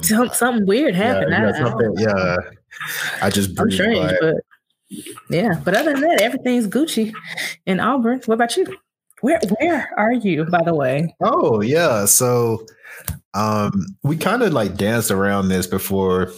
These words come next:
Speaker 2: we stopped in twenty twenty, but I guess I can finally say it. We, we paused, um, our programming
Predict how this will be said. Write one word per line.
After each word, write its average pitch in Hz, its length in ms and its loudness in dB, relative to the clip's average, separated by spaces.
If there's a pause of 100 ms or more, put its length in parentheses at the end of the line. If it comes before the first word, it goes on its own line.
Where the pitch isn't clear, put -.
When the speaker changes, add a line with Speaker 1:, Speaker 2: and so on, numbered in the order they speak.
(120)
Speaker 2:
we 98 100 2
stopped 95 340 2
in 90 100 0
twenty 92 300 2
twenty, 90 380 0
but 87 360 0 (220)
I 95 80 0
guess 98 220 0
I 101 60 0
can - 120 -2
finally 98 340 0
say 98 300 2
it. 92 180 -2 (180)
We, 110 380 2
we 110 140 0
paused, 127 580 0
um, 101 400 0 (540)
our 101 120 -2
programming 95 800 0